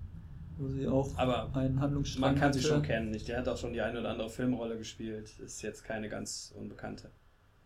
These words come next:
Speaker 1: Sie wird jetzt eingeführt als Mutter einer Mitschülerin von der Joni, also von der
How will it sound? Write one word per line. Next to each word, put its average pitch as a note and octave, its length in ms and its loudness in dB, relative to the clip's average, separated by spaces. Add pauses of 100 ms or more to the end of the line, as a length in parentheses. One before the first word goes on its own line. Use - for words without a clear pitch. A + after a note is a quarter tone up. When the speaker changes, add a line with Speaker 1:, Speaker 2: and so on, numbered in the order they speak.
(520)
Speaker 1:
Sie C#3+ 240 -2
wird D3 180 4
jetzt C#3+ 180 2
eingeführt D3 680 6
als C3 220 0
Mutter C3+ 420 6
einer C3 260 4
Mitschülerin D#3 680 0
von C#3+ 200 2
der C3+ 140 2
Joni, G#3+ 640 6 (120)
also C3+ 200 -4
von C3+ 240 0
der C3+ 320 2